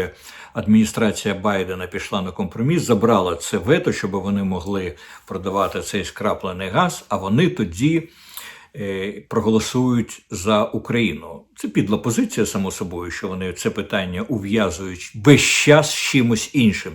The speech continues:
то з кордоном, то з Ізраїлем, то зі скрапленим газом.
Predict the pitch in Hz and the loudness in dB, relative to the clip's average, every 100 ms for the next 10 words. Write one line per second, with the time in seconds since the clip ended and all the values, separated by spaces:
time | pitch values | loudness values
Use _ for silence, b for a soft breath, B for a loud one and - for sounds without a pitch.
0 | - 117 - - 107 98 139 175 147 117 | -2 -2 -2 0 0 2 2 2 2 -2
1 | - 104 98 92 90 123 143 131 104 95 | -2 -4 -4 -8 -2 2 4 4 0 -4
2 | - 104 92 92 - 104 95 95 92 92 | -4 -4 -4 -10 -4 -2 -2 -4 -8 -8
3 | 117 175 147 117 | -2 -2 0 -4